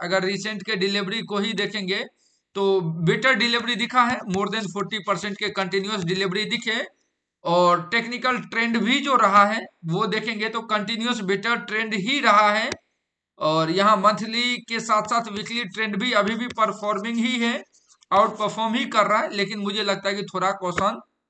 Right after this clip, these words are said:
बरतना चाहिए। जो already investor हैं उनके लिए तो problem नहीं है, वो इस stock में सिक्स एटी एट, सिक्स नाइंटी टू के एसएल को फॉलो करेंगे, लेकिन fresh buyer थोड़ा कॉशन बरतें।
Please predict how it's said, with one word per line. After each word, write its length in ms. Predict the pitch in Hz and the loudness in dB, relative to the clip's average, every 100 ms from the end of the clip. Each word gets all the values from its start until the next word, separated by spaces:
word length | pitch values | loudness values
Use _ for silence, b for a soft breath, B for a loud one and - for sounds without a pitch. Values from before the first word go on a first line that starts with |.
| - | -6
बरतना 400 | 165 170 170 131 | -2 -2 -2 -4
चाहिए। 420 | 120 104 90 80 - B B B 156 | -6 -10 -10 -12 -18 B B B -4
जो 180 | 254 - 233 | 0 0 4
already 500 | 240 233 240 247 311 | 2 4 2 4 4
investor 460 | 285 254 247 262 254 | 2 0 0 2 2
हैं 60 | |
उनके 300 | 254 247 269 | 2 0 -2
लिए 140 | 262 254 | -2 0
तो 100 | 240 | -2
problem 420 | 233 233 240 262 | 0 0 2 2
नहीं 260 | 254 262 170 | 2 2 0
है, 140 | 120 | -2
वो 220 | 123 196 | -4 -2
इस 160 | 226 220 | -2 -2
stock 380 | 202 214 214 196 | -4 0 -2 -2
में 200 | 220 302 - - | -4 -6 -10 -20
सिक्स 480 | - - 254 269 233 | -18 -6 -4 -2 -2
एटी 240 | 226 226 208 | -4 -2 -2
एट, 160 | 233 | -2
सिक्स 280 | - 240 233 | -4 -8 -6
नाइंटी 340 | 202 202 196 220 | -2 0 0 -8
टू 180 | 226 220 | -8 -8
के 140 | 220 208 | -4 -2
एसएल 340 | 165 165 208 | -2 -2 -4
को 140 | 202 214 | -4 -6
फॉलो 340 | 202 202 208 | -2 -2 0
करेंगे, 440 | 180 143 120 101 90 - b b b - | -2 -4 -6 -8 -10 -14 b b b -6
लेकिन 340 | 185 220 247 | -2 -2 -4
fresh 360 | 196 - 254 254 | -6 0 0 0
buyer 320 | 196 185 220 | 2 2 2
थोड़ा 260 | 208 185 202 | -2 -2 -2
कॉशन 460 | 214 175 170 196 | -2 -6 -4 -4
बरतें। 480 | 160 139 131 104 80 | -2 -2 -4 -12 -14